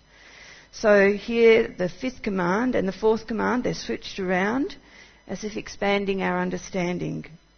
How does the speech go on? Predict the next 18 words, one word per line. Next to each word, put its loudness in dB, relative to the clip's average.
Many 2
of 0
the 2
laws 2
in -6
chapter -6
eighteen -4
were 0
about -2
the -10
protection -10
of -8
women, -4
and -6
in -6
keeping -4
with -2
that, -2